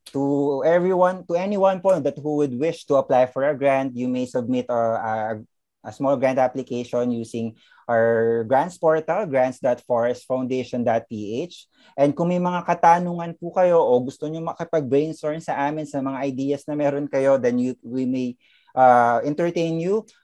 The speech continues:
by sending an email to proposals at forest foundation dot P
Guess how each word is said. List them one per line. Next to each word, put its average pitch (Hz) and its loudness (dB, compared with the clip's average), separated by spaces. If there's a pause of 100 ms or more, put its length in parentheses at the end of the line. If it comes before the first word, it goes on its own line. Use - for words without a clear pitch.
by 143 2
sending 147 0
an 127 2
email 151 -2
to 131 -8
proposals 135 -2
at 110 -4
forest 143 2
foundation 131 -4
dot 123 0
P 123 -6